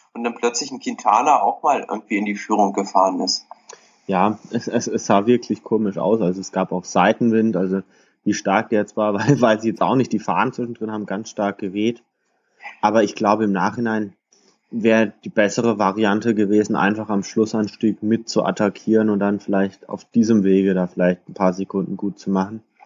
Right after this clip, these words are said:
Speaker 2: Weil am Ende gab's ja sogar noch Sekundenabstände, aber die haben dann andere rausgefahren.
Speaker 1: Ja, Tom Dumoulin, der hat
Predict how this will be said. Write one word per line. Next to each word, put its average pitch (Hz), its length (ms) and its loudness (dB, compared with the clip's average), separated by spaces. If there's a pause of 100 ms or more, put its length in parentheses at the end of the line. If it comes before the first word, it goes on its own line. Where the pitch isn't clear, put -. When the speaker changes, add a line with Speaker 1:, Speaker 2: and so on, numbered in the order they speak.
(720)
Speaker 2:
Weil 113 380 2
am 110 240 -2
Ende 139 600 0 (460)
gab's 156 300 2
ja 123 100 4
sogar 95 280 0
noch 95 120 0
Sekundenabstände, 110 1120 -6
aber 113 240 -4
die 120 220 2
haben 127 200 -2
dann 117 220 -4
andere 104 400 -2
rausgefahren. 95 760 -6 (880)
Speaker 1:
Ja, 107 300 2
Tom 156 220 -2
Dumoulin, 131 500 0
der 120 480 2
hat - 340 -2